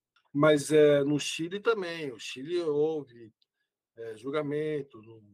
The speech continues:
no Chile teve, no, na Chi-, no Uruguai, na Espanha e no Brasil não. O Brasil, tanto que o,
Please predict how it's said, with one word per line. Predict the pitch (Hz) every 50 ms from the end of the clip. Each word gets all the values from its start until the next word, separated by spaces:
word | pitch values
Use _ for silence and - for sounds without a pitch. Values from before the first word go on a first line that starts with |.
| 98 95 _ _ _ _ _ _
no | - 131 135 131
Chile | - - - - 151 156 151 147 143 135 131 _
teve, | - 147 151 151 156 151 135 123 117 120
no, | 120 123 131 131 123 120 120 113 113 110 107 110 110 113
na | 123 127
Chi-, | 123 - 143 139
no | - 135 139
Uruguai, | 143 139 139 131 131 147 147 156 156 151 147 147 143 143 _ _ _ _ _ _ _
na | - 135 139
Espanha | 139 139 - _ - 147 151 156 160
e | 160
no | 160 175 175
Brasil | 175 175 165 151 190 220
não. | 247 262 226 185 156 147 - _ _ _ _ _ _ _
O | - 131
Brasil, | 123 139 135 135 127 117 113 107 - 123 127 139 170 175 _
tanto | - 139 139 143 143 190 170
que | - - - - 190 156 127 - - _ _ - _ _ _ _ _ _ _ _ _ _ _ _ _ _
o, | 120 120 127 -